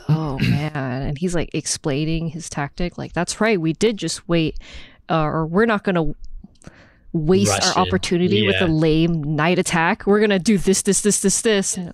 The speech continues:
Speaker 2: like, "Oh," and Snow gets upset because she's, she tried and she seemed like the bad one, but she's not. And it's just, like, I like the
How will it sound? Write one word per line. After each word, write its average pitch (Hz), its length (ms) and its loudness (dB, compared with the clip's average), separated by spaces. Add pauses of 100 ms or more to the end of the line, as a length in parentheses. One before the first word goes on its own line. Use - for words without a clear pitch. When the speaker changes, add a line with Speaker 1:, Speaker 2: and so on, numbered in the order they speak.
Speaker 2:
like, - 240 -12
"Oh," 190 380 2
and 170 120 0
Snow 175 300 2
gets - 180 0
upset 165 440 -2
because 165 320 -6
she's, 160 260 -6
she - 220 -4
tried 151 500 -2
and 131 160 -6 (720)
she - 160 2
seemed 165 320 0
like 151 140 -4
the 151 80 -4
bad 147 300 0
one, 160 240 -2
but 143 200 -4 (220)
she's 147 260 -8
not. 147 400 -2
And 139 220 -6 (760)
it's - 80 -4
just, - 380 -4 (960)
like, - 220 -2
I - 20 6
like 247 280 4 (140)
the 180 580 0